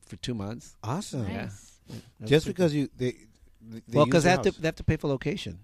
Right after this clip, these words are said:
Speaker 1: you know? So there you go. There you have it.
Speaker 2: Awesome.
Speaker 1: Awesome. But anyways, John Walsh, John Walsh was the father of Adam Walsh, remember?
Speaker 2: Yeah, I
Speaker 1: Now,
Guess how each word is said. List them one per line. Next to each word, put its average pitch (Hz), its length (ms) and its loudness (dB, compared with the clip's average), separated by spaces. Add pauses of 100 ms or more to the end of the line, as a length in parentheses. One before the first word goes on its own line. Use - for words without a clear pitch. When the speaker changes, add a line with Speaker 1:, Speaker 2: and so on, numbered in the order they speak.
Speaker 1:
you 110 100 -10
know? 113 240 -6 (560)
So 107 340 -6
there 131 120 -8
you 127 140 -8
go. 143 140 -10 (680)
There 117 80 -4
you 117 60 0
have 135 160 -2
it. 147 100 -16 (120)
Speaker 2:
Awesome. 104 340 -12 (120)
Speaker 1:
Awesome. 117 400 0
But 139 160 0
anyways, 170 240 4 (340)
John 185 300 0
Walsh, 135 400 -2 (920)
John 131 420 2
Walsh 110 400 0 (1000)
was 110 200 -4
the 98 80 -6
father 113 320 0
of 101 140 -4
Adam 123 260 -2
Walsh, 78 240 -10
remember? 110 280 -8
Speaker 2:
Yeah, 110 180 4
I - 20 6
Speaker 1:
Now, 110 60 6